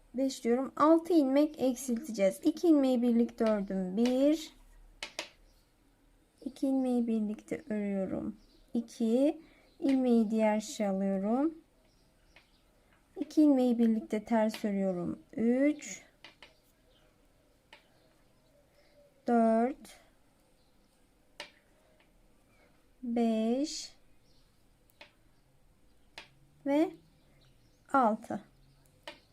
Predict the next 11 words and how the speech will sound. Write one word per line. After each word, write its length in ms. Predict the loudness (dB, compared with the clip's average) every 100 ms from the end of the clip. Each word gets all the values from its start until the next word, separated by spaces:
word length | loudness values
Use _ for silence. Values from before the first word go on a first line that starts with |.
| _ _ _ -4
Yine 400 | 2 4 4 2 -4 _ -4
bakın 440 | -4 -2 -4 -4 0
altı 380 | 2 2 0 0
tane 300 | 0 2 0
ilmeğimi 580 | -2 0 0 0 0
buradan 400 | 0 0 0 -2 -4
eksilttim 880 | -4 -4 -2 -2 -2 -2 0 0 -2 -10 _ _ -18 -12 -4
ve 140 | 0
örmeye 520 | 4 4 4 0 0 2
devam 360 | 4 2 0 -2
ediyorum. 480 | -2 -2 -6 -6